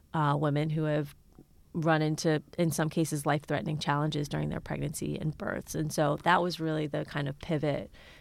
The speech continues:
pivotal moment for me where I felt comfortable and it felt relevant to insert myself in that story.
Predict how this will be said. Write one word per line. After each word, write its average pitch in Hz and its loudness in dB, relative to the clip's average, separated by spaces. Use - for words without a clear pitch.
pivotal 165 6
moment 143 0
for 170 0
me 147 0
where 143 0
I 143 2
felt 143 2
comfortable 147 0
and 143 0
it - -6
felt 143 0
relevant 151 0
to 160 -4
insert - -4
myself - -6
in - -6
that - -10
story. - -8